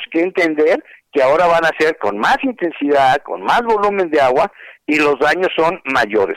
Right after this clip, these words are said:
Cada año México pierde miles de millones de pesos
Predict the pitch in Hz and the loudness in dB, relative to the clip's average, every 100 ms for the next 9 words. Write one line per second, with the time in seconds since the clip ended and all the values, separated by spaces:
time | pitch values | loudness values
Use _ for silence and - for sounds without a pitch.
0 | - 208 226 214 208 202 180 165 180 202 | -4 0 2 4 2 2 0 0 -4 -8
1 | - 226 208 - 170 170 190 - 185 214 | -4 -4 -2 -2 -2 0 0 -2 -4 -2
2 | 240 254 254 - - 147 143 135 170 180 | -2 0 -2 -2 -4 -4 -4 -2 0 0
3 | 147 120 - 202 262 311 | 0 -4 0 -2 0 -4